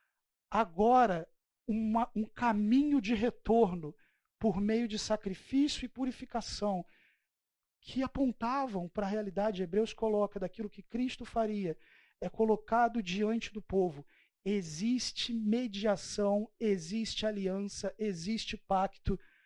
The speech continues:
para que Deus habite no meio do povo." para que o fogo consumidor habite no meio do povo. Não somente o Éden, mas a própria criação. Já mostrei essa imagem em outros cursos, mas isso aqui é a mentalidade de mundo antigo,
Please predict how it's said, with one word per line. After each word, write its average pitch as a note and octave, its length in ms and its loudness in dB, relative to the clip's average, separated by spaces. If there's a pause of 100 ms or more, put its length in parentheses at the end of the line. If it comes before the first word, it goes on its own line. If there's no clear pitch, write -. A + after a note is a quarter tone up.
(760)
para G3 200 2
que - 200 -8
Deus F3+ 360 0
habite F3 440 -4
no E3+ 60 -8
meio D#3+ 180 -6
do C#3+ 80 -14
povo." A#2+ 340 -12 (480)
para F#3+ 140 6
que - 120 -10
o F3 40 -4
fogo G#3 600 2
consumidor F3+ 960 -4 (280)
habite F3 480 -4
no E3 100 -10
meio D#3 160 -6
do D3 100 -14
povo. A2+ 400 -14 (1500)
Não B3 180 2
somente B3+ 440 2
o A3+ 80 4
Éden, A#3 240 2
mas G#3 220 0
a A3 60 0
própria A#3 320 -2
criação. A3 720 0
Já F#3 100 0
mostrei B3 320 -2
essa G3+ 160 -4
imagem F#3+ 340 -2
em F3+ 120 -8
outros F3+ 260 -8
cursos, G#3 400 -2
mas F3 180 -2
isso - 80 -6
aqui G#3 140 -4
é A#3 40 4
a - 20 2
mentalidade G#3+ 600 2
de F#3+ 80 -4
mundo G3 280 0
antigo, F3 520 -6